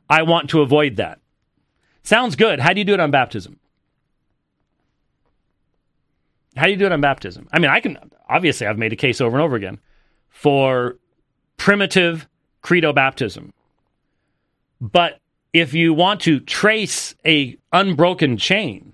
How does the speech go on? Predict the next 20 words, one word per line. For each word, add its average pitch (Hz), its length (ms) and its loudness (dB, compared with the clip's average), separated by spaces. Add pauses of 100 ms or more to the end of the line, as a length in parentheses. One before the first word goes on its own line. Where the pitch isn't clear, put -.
how - 100 -8
are 226 40 0
you 233 60 -4
gonna 160 160 -6
do 185 60 -10
that? - 180 -20 (640)
How 156 60 2
about 220 200 2
ecclesiology? 175 600 -2 (1900)
How 156 120 2
about 202 180 0
something 180 440 0
without 156 440 0
priests - 800 -4
and, 135 500 0 (760)
uh, 131 180 2
prelates - 760 -4 (180)
and, 143 720 -2
uh, 113 360 -2 (600)
the - 200 -18